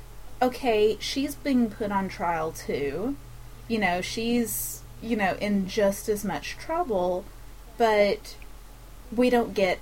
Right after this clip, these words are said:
that she's worried. We don't get anything. We just see her sitting there with a stuffed animal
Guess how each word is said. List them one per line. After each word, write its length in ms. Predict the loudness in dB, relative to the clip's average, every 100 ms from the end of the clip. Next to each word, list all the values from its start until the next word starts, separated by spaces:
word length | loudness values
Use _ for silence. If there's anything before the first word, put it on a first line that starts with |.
| 0
that 200 | 0 0
she's 320 | -4 -4 -2
worried. 440 | -2 0 0 -2 0
We 140 | 0
don't 240 | 0 -4 -2
get 240 | 0 0 0
anything. 560 | 0 2 0 -2 -2 0
We 100 | 0
just 440 | 0 -2 -4 -10
see 240 | -4 0 0
her 240 | 0 -2
sitting 480 | -2 0 4 4 4
there 500 | 0 0 0 -2 -6 -12 -16 -16 -16 -16 -16 -16 -4
with 220 | 6 6
a 60 | 6
stuffed 300 | 2 2 2
animal 640 | 0 0 -2 0 2 4